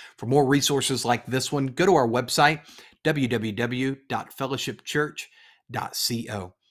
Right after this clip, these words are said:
Also want to take a moment and invite you to our two thousand twenty-three Great Commission Weekend, February twenty-fourth through the twenty-sixth at our Immokalee campus. You'll hear from great preachers such as Doctor David Allen,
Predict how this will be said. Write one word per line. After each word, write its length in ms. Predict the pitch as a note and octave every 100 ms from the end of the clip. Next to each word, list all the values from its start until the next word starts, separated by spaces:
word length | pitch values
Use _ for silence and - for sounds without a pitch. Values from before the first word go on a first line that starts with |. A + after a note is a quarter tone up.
| _ -
Also 260 | G3+ G#3+ F3+
want 120 | E3+
to 60 | D3+
take 180 | E3
a 40 | C#3
moment 300 | D3 E3 D3+
and 120 | A#2
invite 380 | G#2 C3+ D3+ -
you 140 | D#3 D#3
to 180 | B2 A#2+
our 300 | A2+ A2 - - _ -
two 100 | F#3
thousand 380 | F3+ E3+ C3+ C3
twenty-three 600 | D3+ D#3 C#3 - D3+ D3
Great 360 | A#2+ D3+ F#3+
Commission 540 | - E3+ E3 - C#3+ B2+
Weekend, 640 | E3 D#3 B2+ G2+ A2+ A#2+ _ _ -
February 380 | D3+ D#3 D3+
twenty-fourth 680 | D3+ - G3+ F#3+ C#3 B2 A#2+
through 100 | B2+
the 60 | A#2+
twenty-sixth 760 | - D3+ D3+ - - G#2+ G2
at 80 | A2+
our 160 | A2 G#2+
Immokalee 540 | A2 A2+ - A#2 A2+
campus. 520 | C#3 A#2+ G#2 G2 - _ _ _ -
You'll 140 | C#3+
hear 180 | C3+ D3+
from 220 | D3 C3
great 260 | B2 C#3 A#2
preachers 480 | D3 C#3 D#3 D3 -
such 180 | C3
as 80 | A#2+
Doctor 240 | C3 A#2+ G#2
David 300 | A#2+ A#2+ A#2+
Allen, 480 | C3+ C#3 C#3+ D3+